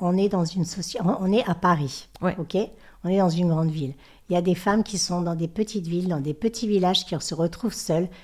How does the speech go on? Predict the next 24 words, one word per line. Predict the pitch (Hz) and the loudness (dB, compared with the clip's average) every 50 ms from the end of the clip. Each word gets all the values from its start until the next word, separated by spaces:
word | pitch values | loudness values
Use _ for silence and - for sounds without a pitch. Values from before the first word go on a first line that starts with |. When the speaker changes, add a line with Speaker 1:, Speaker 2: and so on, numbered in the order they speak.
| - - | -12 -2
Speaker 1:
elles | - 185 202 196 | 0 2 2 2
qui | - 170 | 0 -4
sont | - 175 165 | -4 -4 -4
coupées | 160 - - 214 - - 226 | -4 -6 -10 -8 -2 0 2
de | 196 | 2
leur | 190 180 165 | 2 2 0
sexualité, | - - 170 - - 175 160 165 165 165 - 196 196 | -2 -6 -10 -6 -4 -2 -2 -2 -2 -2 -2 -2 -2
qui | - - | -2 -2
sont | - 175 | -4 -4
coupées | 165 - 214 - - 208 | -4 -4 -2 2 2 2
du | 185 170 175 175 | 4 4 2 4
monde, | 175 180 185 196 233 226 233 - - | 6 6 6 6 4 2 0 -6 -12
qui | - - | -8 -4
sont | - 190 175 | 0 0 0
coupées | 180 - - - 208 208 | 0 0 4 6 6 6
de | 185 190 | 6 4
tout. | 175 180 - - 214 233 247 233 - - - - - - | 2 2 2 2 2 2 2 0 -6 -18 -20 -8 -4 -4
Et | 175 | -4
ça, | - - - - 202 208 | -2 0 2 4 4 4
c'est | 202 - - 175 - - | 2 0 -6 -8 -8 -10
très | - - - 202 202 | -4 -2 0 0 0
compliqué | - 175 160 - - - - 180 170 | 0 -2 -4 -4 -8 -8 -6 -6 -6
pour, | 165 - 170 170 165 | -6 -8 -8 -6 -4
euh, | 143 147 156 160 165 160 156 | -4 -4 -6 -8 -8 -10 -10